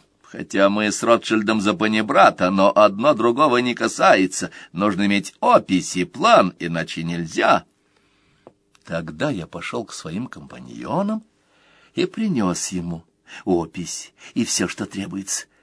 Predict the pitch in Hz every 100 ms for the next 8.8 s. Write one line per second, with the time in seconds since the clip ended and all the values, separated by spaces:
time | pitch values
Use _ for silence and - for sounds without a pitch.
0 | _ _ _ - 82 113 120 123 123 127
1 | - - - 117 117 120 117 - 131 135
2 | 151 - - _ _ _ _ _ 127 147
3 | 151 151 156 156 160 160 180 _ _ _
4 | _ _ _ _ _ _ - - 277 151
5 | - 92 98 85 87 92 - 98 107 90
6 | - 101 98 101 82 78 85 _ _ _
7 | 98 92 104 87 85 90 - 87 82 -
8 | 95 90 82 80 80 71 - -